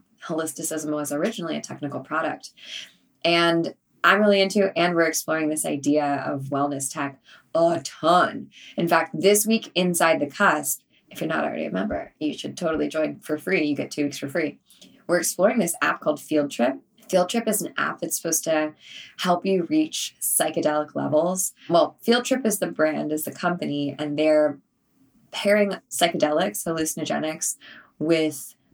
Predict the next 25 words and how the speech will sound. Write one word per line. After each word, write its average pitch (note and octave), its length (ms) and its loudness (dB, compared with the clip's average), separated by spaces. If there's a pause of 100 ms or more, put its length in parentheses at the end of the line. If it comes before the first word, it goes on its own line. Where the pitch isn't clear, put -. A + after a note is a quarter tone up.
(180)
wellness D#3 380 2
practices - 720 -6 (280)
and D3+ 180 -2
with D#3 140 -2
therapy. C#3 640 -4 (300)
And E3+ 120 2
they've E3+ 160 2
made G3+ 320 4
this E3 240 -2
app G3+ 240 2
called - 260 -4
Trip - 360 2
that's - 260 -2
supposed - 460 0
to, F3 600 2 (240)
mm, E3+ 500 -2
make E3+ 260 -2
you F#3 80 -4
feel E3+ 320 0
like E3+ 200 0
you're E3+ 100 -2
having D#3 280 0
a D3+ 40 0
psychedelic D3 680 0
experience E3 840 -2